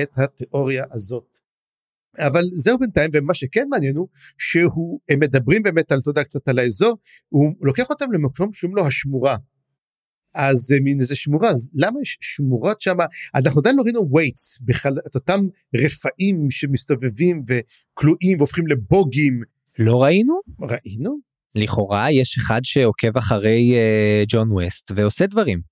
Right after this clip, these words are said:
Speaker 1: אבל לא ראינו אותו. זאת אומרת, אנחנו רואים דברים קורים, אבל אנחנו לא רואים שזה קורה.
Speaker 2: נכון, לא ראינו אותו, כי אנחנו לא סקופים, צפריר. וגם ג'ון ווסט שמתאר את הסיפור, הוא לא סקופ.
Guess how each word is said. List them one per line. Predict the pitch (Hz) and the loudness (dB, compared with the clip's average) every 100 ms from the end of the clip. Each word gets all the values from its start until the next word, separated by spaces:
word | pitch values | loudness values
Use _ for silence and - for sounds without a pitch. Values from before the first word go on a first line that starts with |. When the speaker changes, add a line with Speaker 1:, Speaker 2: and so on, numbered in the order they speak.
| _ _ | _ _
Speaker 1:
אבל | 131 127 | -4 2
לא | 147 | 2
ראינו | 190 165 180 | 2 0 -2
אותו. | 127 95 - | -4 -6 -16
זאת | - | -6
אומרת, | 101 98 | -4 -2
אנחנו | 113 - 120 | -2 -2 0
רואים | 127 170 196 | 2 2 2
דברים | 135 143 185 | 2 2 2
קורים, | - 214 208 | 0 0 0
אבל | 120 | 0
אנחנו | 120 - | -2 0
לא | 139 | 0
רואים | 151 151 143 | 0 -4 -6
שזה | 139 120 | -4 -6
קורה. | - 113 92 - | -4 -4 -4 -8
Speaker 2:
נכון, | 120 - 202 | -2 0 2
לא | 104 | 4
ראינו | 127 190 175 | 4 4 2
אותו, | 104 | 0
כי | - 98 | -2 -2
אנחנו | 95 - 104 | -2 0 2
לא | 117 | 2
סקופים, | - 175 175 110 | 2 0 2 -2
צפריר. | 98 95 - 85 - _ _ _ _ _ _ | -2 -8 -4 -4 -4 _ _ _ _ _ _
וגם | 98 117 | -2 2
ג'ון | 120 151 | 4 2
ווסט | 139 180 180 | 4 2 2
שמתאר | - 123 - 123 147 | -2 -2 2 2 2
את | 147 | 0
הסיפור, | 127 131 - 170 | -2 -2 0 2
הוא | 107 | 2
לא | 110 | 0
סקופ. | - 160 | -2 -4